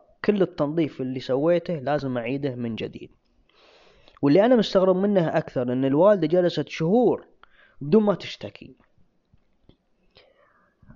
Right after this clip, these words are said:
نظفت الأرضية يمكن مرتين، بعدها قلت: "خلاص،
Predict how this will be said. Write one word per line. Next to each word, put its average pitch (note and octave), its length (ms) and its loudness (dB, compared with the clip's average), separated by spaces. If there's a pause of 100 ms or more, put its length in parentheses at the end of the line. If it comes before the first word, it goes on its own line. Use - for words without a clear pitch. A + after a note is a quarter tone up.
نظفت A3 360 2
الأرضية F#3+ 400 2
يمكن D#3 300 -4
مرتين، B2 580 -6 (420)
بعدها D3 540 -2
قلت: C#3 180 -2
"خلاص، - 480 -10